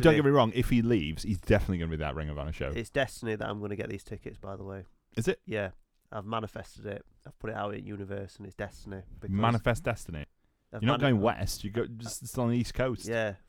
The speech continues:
Speaker 1: 'cause w-, what, what's, what's happened is, um, I signed up for, um, R O H Network, whatever it's
Speaker 2: On a
Speaker 1: called.
Speaker 2: club, whatever
Speaker 1: Yeah,
Speaker 2: it is, yeah,
Speaker 1: whatever,
Speaker 2: yeah.
Speaker 1: yeah. And, uh, and then literally the day after,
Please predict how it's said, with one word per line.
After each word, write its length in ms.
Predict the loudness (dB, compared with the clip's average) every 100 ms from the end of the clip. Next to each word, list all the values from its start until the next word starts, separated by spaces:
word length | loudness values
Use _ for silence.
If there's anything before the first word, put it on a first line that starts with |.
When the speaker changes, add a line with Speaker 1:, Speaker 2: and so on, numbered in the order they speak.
| _
Speaker 1:
'cause 180 | -10 -8
w-, 160 | -10 -4
what, 240 | -2 -2 -4 _
what's, 520 | -8 -6 -6 -10 -16 -14
what's 220 | -12 -6
happened 380 | -6 -6 -10 -8
is, 280 | -8 -8 -16 _ _ _ _ _ _
um, 320 | -4 -4 -4 -10 _
I 80 | -10
signed 400 | -4 0 0 0
up 220 | -4 -4
for, 540 | -14 -6 -4 -2 -4 -8 _
um, 480 | -6 -4 -4 -6 -12 _
R 180 | -4 -2
O 100 | -2
H 420 | -4 -6 -12 -20 -20 _ _ _ _ _
Network, 480 | -6 -6 -6 -8 -8
whatever 240 | -10 -10 -4
it's 80 |
Speaker 2:
On 100 | 0
a 40 | 0
Speaker 1:
called. 80 | 2
Speaker 2:
club, 180 | 0 2
whatever 280 | 0 0
Speaker 1:
Yeah, 60 | -2
Speaker 2:
it 40 |
is, 100 | -2
yeah, 60 | -2
Speaker 1:
whatever, 180 | -2 -6
Speaker 2:
yeah. 100 | -8
Speaker 1:
yeah. 80 | -12 -16 _ _ _ _ _ -8
And, 200 | -4 -2
uh, 340 | 0 0 0 -4 _ _ _ _ _ _ _ _ -4
and 100 | 2
then 240 | 4 2 -2
literally 420 | 2 2 2 -2
the 80 | 2
day 140 | 4
after, 540 | 4 2 -8 -6 -6